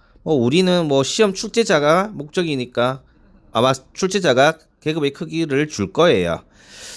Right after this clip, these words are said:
자, 그 다음에 세 번째는 각 계급의 도수를, 예, 자료로부터 꼼꼼하게 기록을 해야 되죠.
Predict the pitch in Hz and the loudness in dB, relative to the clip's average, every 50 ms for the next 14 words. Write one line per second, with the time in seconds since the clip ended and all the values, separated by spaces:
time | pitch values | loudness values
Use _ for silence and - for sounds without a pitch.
0 | - - - 127 123 131 151 160 - 143 170 185 185 175 151 151 170 - 196 170 | -8 0 2 4 6 6 4 2 2 2 2 2 2 2 0 -2 -2 -2 -2 -2
1 | 175 190 190 190 208 196 170 156 175 202 196 - 147 160 - _ _ - 143 185 | -2 -2 -2 -2 -2 0 0 0 -2 -2 -2 -4 -4 -4 -6 _ _ 0 0 2
2 | 185 180 165 135 147 160 180 185 - 135 180 180 - - 156 120 123 139 139 120 | 2 0 0 0 2 0 0 0 -4 -4 -4 -4 -4 -4 0 2 4 4 4 4
3 | 101 90 95 - _ _ _ _ _ _ _ _ _ 139 147 131 113 - 113 110 | 2 0 -4 -10 _ _ _ _ _ _ _ _ _ -2 0 0 0 2 0 2
4 | 113 147 156 139 131 117 143 - - 120 110 113 135 160 190 - _ _ 139 139 | 2 2 2 2 0 -2 -4 -4 0 2 2 4 4 2 0 -2 _ _ -16 -12
5 | - - 160 165 170 160 147 131 - - 135 143 160 151 139 135 135 160 185 185 | -8 -6 -2 -2 0 0 -2 -4 -6 -4 -2 -2 -2 0 0 -2 0 2 4 4
6 | 165 143 143 147 139 - 180 190 214 233 277 | 4 2 0 -4 -2 0 0 2 2 0 -2